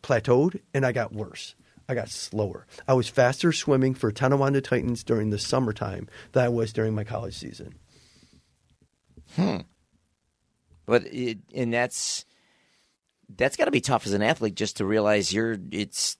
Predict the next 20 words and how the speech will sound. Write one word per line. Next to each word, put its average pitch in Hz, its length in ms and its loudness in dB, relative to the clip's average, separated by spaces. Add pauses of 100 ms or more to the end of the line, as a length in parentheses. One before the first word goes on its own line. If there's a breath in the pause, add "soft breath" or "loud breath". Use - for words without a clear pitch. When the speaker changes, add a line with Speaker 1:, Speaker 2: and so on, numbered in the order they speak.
(100)
Speaker 1:
It, - 220 -6
it 175 60 0
Speaker 2:
you're, 180 100 2
Speaker 1:
was, 175 320 2
Speaker 2:
you're 101 200 0
there. 131 420 2
Speaker 1:
and, 151 420 2 (320 soft breath)
and 139 420 0 (480)
I 143 120 0
couldn't 160 300 4
replicate 135 520 2
it 104 220 -6
during 123 360 2 (400)
the 127 100 -2
college 160 380 2
season, 104 420 -2
and 120 140 0
it 120 60 0
got 113 300 2
frustrating, 113 1040 0